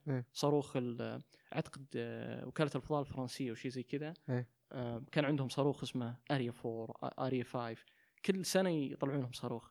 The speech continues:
Speaker 2: يبغون
Speaker 1: إيه.
Speaker 2: أعتقد ينافسون، آه، ناسا وشي زي
Speaker 1: ناسا،
Speaker 2: كذا.
Speaker 1: إيه.
Speaker 2: ف-،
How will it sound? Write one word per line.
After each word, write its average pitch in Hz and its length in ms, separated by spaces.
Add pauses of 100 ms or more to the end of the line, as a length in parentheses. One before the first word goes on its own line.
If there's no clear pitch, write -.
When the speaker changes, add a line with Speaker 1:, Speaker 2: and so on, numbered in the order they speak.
(120)
Speaker 2:
يبغون 143 440
Speaker 1:
إيه. - 260
Speaker 2:
أعتقد 131 260
ينافسون، 120 540 (1000)
آه، 107 260
ناسا 131 460
وشي 110 120
زي 123 60
Speaker 1:
ناسا، 120 180
Speaker 2:
كذا. 120 100
Speaker 1:
إيه. 123 220 (420)
Speaker 2:
ف-، 135 580